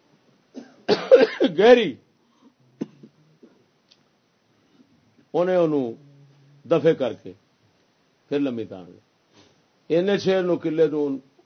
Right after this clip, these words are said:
کلے تو مجھ انہیں کھول لئی۔ وہ اٹھیا کتا، پھر آن کے انہیں رضائی کھچی، انہیں لتر ماریا، پھر سو گیا۔ اینے چیر نو باہر نکل، کتے آن کے ہن اخیر کر دی۔ چودھری غصے نال اٹھیا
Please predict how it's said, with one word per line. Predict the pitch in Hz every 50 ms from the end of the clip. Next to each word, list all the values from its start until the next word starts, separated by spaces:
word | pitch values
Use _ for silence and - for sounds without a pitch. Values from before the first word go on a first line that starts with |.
| _ _ _ _ - _
کلے | 156 151 156 151
تو | 135 139
مجھ | 131 143 147 143 120
انہیں | 123 117 110
کھول | - - 110 104 110
لئی۔ | 107 104 98 87 87 _ _ _ _ _ _ _ _ _ _ _ _ _ - - _ _ - - - _ _ _ _ _ _ _ _ _ _ _ _ _ -
وہ | 135 135 131
اٹھیا | 107 110 127 127 120 107 98 101 _ _ _ _ _ _ _ -
کتا، | 113 - - 131 120
پھر | 110 - 127 143 147
آن | 135 123 120 117 101
کے | 113
انہیں | 117 110 113 101
رضائی | 104 101 104 107 113
کھچی، | - - - - - - 104 104 _ _ _ _ _ _ _ _ _ -
انہیں | 120 120 120
لتر | 123 131 131 - 156
ماریا، | 151 143 123 110 98 95 87 82 _ _ _ _ _ _ _ _ _ _ _ _ _ _ _ 220 226 220 214 220 - - 208 - - - - - - _ _ _
پھر | - 165 175 156
سو | 110 165 156 156 156 139
گیا۔ | 131 123 117
اینے | 123 139 151 165 175 -
چیر | - 170 156 135
نو | 135 123
باہر | 107 131 139 143
نکل، | 127 117 101 - - - - - _ _ _ _ _ _ _ _ _ _ _ _ _ _ _
کتے | - 151 151 - 185 185
آن | 175 165 165 160 156
کے | 147 147
ہن | 139 139
اخیر | 131 113 - 139 147
کر | 135 - 117 95
دی۔ | 90 82 - _ _ _ - - _ _ _ _ _ _ _ _ _ _ _ _ _ _ _ _ _ _ _ _ _ _ _ _ _ _ _ _ _ _ _ _ _ _ _ _ -
چودھری | 185 202 208 196 175 170
غصے | 131 147 147 147 156 156
نال | 160 156 143
اٹھیا | 123 - - - 123 113 92